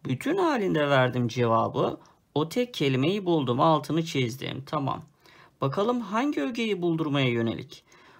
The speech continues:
"Bu hafta bizimle balığa Ali çıkacak." Çıkacak yüklem. Kim çıkacak? Ali. Kim sorusuna cevap veren öge neydi?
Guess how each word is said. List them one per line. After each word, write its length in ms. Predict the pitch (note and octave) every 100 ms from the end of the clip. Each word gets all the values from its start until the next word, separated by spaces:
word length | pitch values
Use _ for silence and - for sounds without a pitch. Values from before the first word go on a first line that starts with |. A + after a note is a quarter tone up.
| _ -
"Bu 120 | A#3+
hafta 380 | B3+ - F#3+ F#3
bizimle 380 | G3+ G3 E3+
balığa 380 | E3+ F#3 F3 F#3+
Ali 220 | F3+ F3
çıkacak." 440 | F3 - C3+ - -
Çıkacak 540 | - A3 G#3+ A#3+ A3+
yüklem. 480 | F#3+ G3 - - - - _ _ _ _ _ _ _
Kim 280 | - B3 D4
çıkacak? 640 | - - E3 F#3+ B3 - _ _ _
Ali. 340 | D#3+ D3 - C3+ - _ -
Kim 220 | G3 A#3
sorusuna 440 | - A#3+ A#3 F#3
cevap 400 | C#3+ D#3 G3 -
veren 220 | F#3+ F#3
öge 260 | D3+ C#3+ D3
neydi? 500 | F#3 D#3+ A#2+ F3+ -